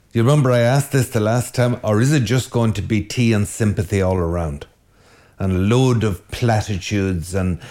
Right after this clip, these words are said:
and, uh, throw a few more sods of turf on the fire and I'll tell you about the Queen of the Fairies. <sighs> Or are we actually going to talk turkey? Eh?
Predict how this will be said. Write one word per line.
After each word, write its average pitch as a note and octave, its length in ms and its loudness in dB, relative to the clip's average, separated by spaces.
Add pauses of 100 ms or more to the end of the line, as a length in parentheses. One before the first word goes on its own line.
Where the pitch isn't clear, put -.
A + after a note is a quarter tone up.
(200)
and, F2 440 -4 (120)
uh, F2 420 -4 (120)
throw A#2+ 240 0
a G#2+ 60 2
few G#2+ 200 -2
more G2 200 0
sods F#2+ 400 -2
of F#2 100 -4
turf - 320 -4
on F#2 140 -2
the E2+ 80 -4
fire F#2+ 320 -2
and E2 120 -2
I'll E2+ 140 -2
tell G#2+ 220 -6
you F2+ 140 -2
about E2 200 -4
the - 60 -16
Queen F#2 320 -2
of D#2 80 -6
the D2+ 60 -8
Fairies. D#2+ 500 -8 (1900)
<sighs> - 40 -18 (960)
Or F#2 160 -2
are A#2 240 2
we A2+ 260 0
actually G2 720 -4 (400)
going F2+ 260 -2
to - 100 -8
talk - 480 -6
turkey? - 460 -6 (680)
Eh? A3+ 280 -4